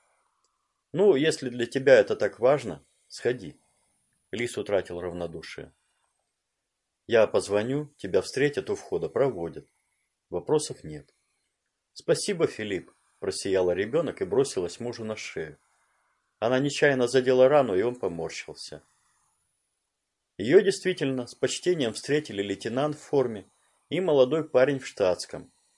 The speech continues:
Провели сквозь оцепление в гигантское мраморное фойе, оформленное в биофантастическом стиле под Гауди. Через стены и потолок тянулись застывшие зеленоватые волны,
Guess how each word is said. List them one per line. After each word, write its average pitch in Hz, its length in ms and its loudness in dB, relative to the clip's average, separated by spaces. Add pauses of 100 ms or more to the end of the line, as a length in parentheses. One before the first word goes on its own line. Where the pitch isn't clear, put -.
(500)
Провели 120 340 4
сквозь 113 360 -4
оцепление 123 600 -2
в 113 60 -10
гигантское 110 560 0
мраморное 90 560 0
фойе, 90 480 -6 (300)
оформленное 95 760 2
в 87 40 -8
биофантастическом 98 1080 -2
стиле 117 340 -8
под 107 240 -6
Гауди. 78 500 -4 (1000)
Через 143 320 -2
стены 202 320 4
и - 20 -4
потолок 160 540 2
тянулись 139 400 -2
застывшие 156 560 -2
зеленоватые 117 680 2
волны, 123 460 0